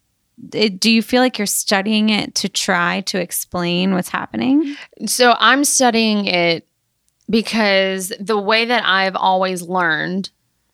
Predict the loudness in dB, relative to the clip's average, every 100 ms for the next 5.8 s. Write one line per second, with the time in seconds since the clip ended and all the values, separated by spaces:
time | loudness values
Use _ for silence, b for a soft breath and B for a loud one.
0 | _ _ -2 0 0 0 -2 -2 -2 0
1 | 2 2 0 -2 -4 -8 0 4 6 6
2 | 4 2 0 -4 -4 -4 -2 -2 -2 -4
3 | -2 0 0 -2 -2 -2 0 0 0 -2
4 | -4 -4 0 2 2 2 0 2 2 2
5 | 2 0 2 0 0 -2 -4